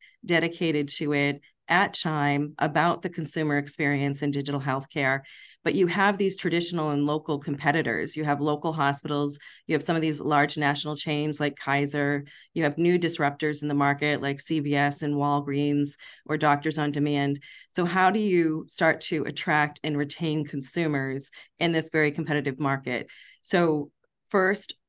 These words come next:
and foremost, you have to make sure you have a beginning to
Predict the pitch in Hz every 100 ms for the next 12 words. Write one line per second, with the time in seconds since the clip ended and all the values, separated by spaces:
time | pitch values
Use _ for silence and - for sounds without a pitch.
0 | - 127 165 185 185 151 139 147 - -
1 | 165 160 160 165 156 147 - 156 151 156
2 | 151 175 151 151 143 147 147 147 160 160
3 | 156